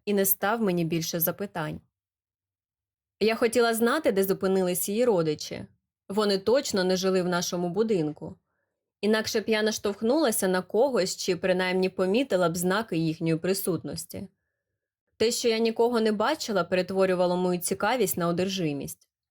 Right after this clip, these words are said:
Я уявляла, як Кларині родичі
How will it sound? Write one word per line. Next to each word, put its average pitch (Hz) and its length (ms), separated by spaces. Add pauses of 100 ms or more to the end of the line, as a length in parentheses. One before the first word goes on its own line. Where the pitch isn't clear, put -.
(440)
Я 220 200
уявляла, 233 560
як 196 240
Кларині 196 500
родичі 196 680